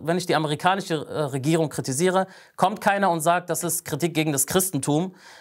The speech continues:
Aber sobald eine Kritik gegen Israel fällt, ist es sofort Antisemitismus, Judenhass. Ähm, die Bild-Zeitung ist da sicherlich Vorreiter, indem die da überall schreiben, offener Judenhass auf deutschen Straßen und was die sich noch alles einfallen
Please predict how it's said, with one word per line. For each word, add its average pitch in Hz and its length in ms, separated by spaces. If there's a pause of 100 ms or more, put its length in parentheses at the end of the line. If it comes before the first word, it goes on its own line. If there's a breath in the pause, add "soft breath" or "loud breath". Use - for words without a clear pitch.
Aber 147 220
sobald 170 500
eine 170 180
Kritik 165 320
gegen 156 180
Israel 180 400
fällt, 185 280
ist 160 160
es 156 100
sofort 175 520
Antisemitismus, 170 920
Judenhass. 170 840 (400 soft breath)
Ähm, 147 440
die 147 80
Bild-Zeitung 165 520
ist 147 120
da 156 80
sicherlich 147 360
Vorreiter, 170 640
indem 151 260
die 147 80
da 147 160
überall 147 260
schreiben, 151 460
offener 160 320
Judenhass 156 720
auf - 160
deutschen 151 340
Straßen 165 640 (360 loud breath)
und 143 280
was 147 140
die 139 120
sich 135 180
noch 175 120
alles 156 220
einfallen 160 540